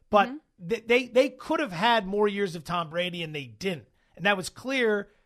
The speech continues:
Speaker 1: that there was some sort of falling out with the organization, and that Belichick is a large part of that organization. So it didn't work out. You lose out on the last few years of Brady's prime, and Brady shows that he was more than capable of winning a Super Bowl elsewhere.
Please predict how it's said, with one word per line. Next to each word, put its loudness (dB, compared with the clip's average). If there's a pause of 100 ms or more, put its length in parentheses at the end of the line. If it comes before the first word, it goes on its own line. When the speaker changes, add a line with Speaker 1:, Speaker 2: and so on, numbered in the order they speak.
Speaker 1:
that 0
there 2
was -2
some -2
sort 2
of -2
falling 0
out 2
with -8
the -2
organization, -2 (220)
and -2
that 0
Belichick 2
is -10
a -6
large -2
part 2
of -4
that -2
organization. -6 (200)
So 2
it -6
didn't 0
work 4
out. -4 (140)
You -2
lose -2
out 8
on -4
the -4
last 2
few -6
years 0
of -8
Brady's -2
prime, -6 (380)
and 0
Brady 2
shows 2
that -2
he -6
was -10
more 2
than -8
capable -4
of -6
winning -6
a -8
Super -10
Bowl -4
elsewhere. -4